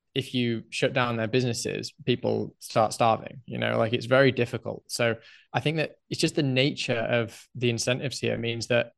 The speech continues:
it was just, it, it fe-, like, impossible for, for them to, to really bring in that kind of stuff.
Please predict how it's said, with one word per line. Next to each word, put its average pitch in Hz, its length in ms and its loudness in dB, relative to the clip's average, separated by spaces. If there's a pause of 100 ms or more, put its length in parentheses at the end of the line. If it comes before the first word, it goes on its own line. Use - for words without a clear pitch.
it 135 120 2
was 131 80 0
just, 135 160 0
it, - 120 -6 (220)
it 202 420 -14
fe-, 165 460 2
like, 135 220 4
impossible 139 480 0
for, 123 160 -16 (200)
for 117 100 -4
them 113 140 -2
to, 107 360 -2
to 117 120 -2
really 113 240 2
bring 117 200 0
in 110 80 0
that 107 120 -4
kind 110 120 -6
of 110 60 -10
stuff. 107 180 -4